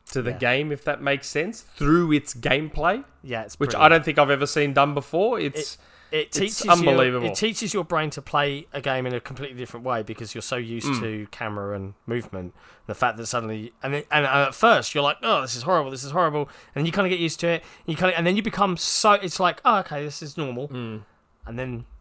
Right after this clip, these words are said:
Speaker 2: and then
Speaker 1: Uh,
Speaker 2: the
Speaker 1: I have to
Speaker 2: moment
Speaker 1: admit,
Speaker 2: happens.
Speaker 1: fun fact, I did not struggle with the left and right stick thing the way most people did, because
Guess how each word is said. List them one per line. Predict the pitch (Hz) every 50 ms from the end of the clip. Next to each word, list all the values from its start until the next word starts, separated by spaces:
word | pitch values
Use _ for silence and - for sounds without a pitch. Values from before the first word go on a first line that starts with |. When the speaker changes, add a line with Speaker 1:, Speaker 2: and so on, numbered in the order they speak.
| - - - -
Speaker 2:
and | 139 123
then | 143
Speaker 1:
Uh, | 151 151 139
Speaker 2:
the | 113 143
Speaker 1:
I | 160
have | 180 196 -
to | 190
Speaker 2:
moment | 180 165 151
Speaker 1:
admit, | - 180 214 214
Speaker 2:
happens. | 98 95 - - - - _ _ _ _ _ _ _ _ _ _ _ _ _ _ _ _
Speaker 1:
fun | - - - 151 156 156 139
fact, | - - 147 131 123 - - - - _ _ _ -
I | 135 156 175 175
did | 147 135 151 151 143
not | 139 147 147 -
struggle | - - - 143 143 147 147 135
with | 131 131 123 -
the | 123 120
left | 123 127 - - -
and | 123 120
right | 120 120 - -
stick | - - 120 - -
thing | - - 131 123 120 117 117 113
the | 117
way | 117 120 120 117
most | 120 123 127 120 -
people | - 139 127 127 127 120
did, | 120 139 156 190 196 185 - _ -
because | - - - 120 113 117 110 110 -